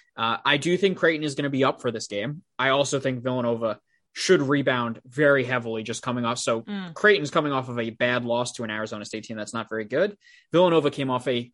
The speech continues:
Speaker 1: historically bad loss to a very good team, but the worst performance of the Jay Wright era. So I, I definitely expect Villanova
Speaker 2: Yeah.
Speaker 1: to bounce back.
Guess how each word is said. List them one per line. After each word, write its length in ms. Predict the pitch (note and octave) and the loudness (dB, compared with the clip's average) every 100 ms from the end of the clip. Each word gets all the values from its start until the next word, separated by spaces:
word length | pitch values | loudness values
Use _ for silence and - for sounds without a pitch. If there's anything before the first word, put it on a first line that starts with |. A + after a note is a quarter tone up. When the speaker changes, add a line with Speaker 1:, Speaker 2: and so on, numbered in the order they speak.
| - | -8
Speaker 1:
historically 880 | D3 - - - G#3+ G#3+ F3 D3 C3+ | -4 -2 -2 4 8 8 6 4 4
bad 260 | B2+ A#2+ | 2 0
loss 260 | A#2 A2+ - | 0 -2 -2
to 120 | C#3+ | 0
a 180 | B2 A#2+ _ - | 0 -2 _ 2
very 240 | F3 F#3 | 6 6
good 240 | D#3 C#3+ - | 6 0 -2
team, 340 | C4 G3+ C#3 | -4 -2 -2
but 240 | B2+ C3+ C3 | 0 0 2
the 80 | |
worst 300 | C3+ C3 B2+ | 2 2 0
performance 440 | - - A#2 G#2+ - | -4 -8 -8 -8 -12
of 60 | |
the 60 | G2+ | -12
Jay 160 | G2 E2+ | -8 -8
Wright 180 | F2 | -8
era. 240 | A1+ D2+ D2 | -10 -12 -10
So 160 | - | -6
I, 80 | G#2+ - | -4 -2
I 80 | C3+ | 0
definitely 400 | C#3 B2+ A#2+ A2 | 0 0 -4 -6
expect 280 | - G2 - | -6 -8 -8
Villanova 260 | F#2+ E2+ | -12 -12
Speaker 2:
Yeah. 40 | - | -14
Speaker 1:
to 40 | |
bounce 240 | - - - | -16 -20 -20
back. 160 | - | -20